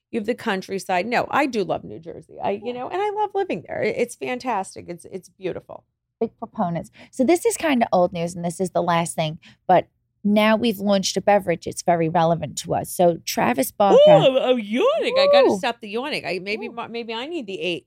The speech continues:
Speaker 1: quad shots a day.
Speaker 2: Yeah, I think you
Speaker 1: And
Speaker 2: do.
Speaker 1: not, not, not eight quad shots. I need the eight shots a day.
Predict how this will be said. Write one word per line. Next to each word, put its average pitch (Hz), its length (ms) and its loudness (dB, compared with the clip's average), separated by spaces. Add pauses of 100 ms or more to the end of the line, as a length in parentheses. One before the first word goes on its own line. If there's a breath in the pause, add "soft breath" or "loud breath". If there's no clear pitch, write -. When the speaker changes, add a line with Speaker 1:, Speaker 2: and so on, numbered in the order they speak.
Speaker 1:
quad 135 320 -6
shots - 320 -16
a 139 60 -18
day. - 320 -16 (100)
Speaker 2:
Yeah, 170 220 2
I 190 40 2
think 208 220 -2
you 190 60 -4
Speaker 1:
And 214 100 -4
Speaker 2:
do. 269 60 4
Speaker 1:
not, 254 100 6
not, 240 140 2
not 247 180 0
eight 190 160 0
quad 143 300 -4
shots. - 260 -8
I 196 80 -4
need 202 220 -4
the 202 100 -8 (100)
eight 202 220 -2 (120)
shots - 460 -8
a 147 40 -12
day. 143 140 -8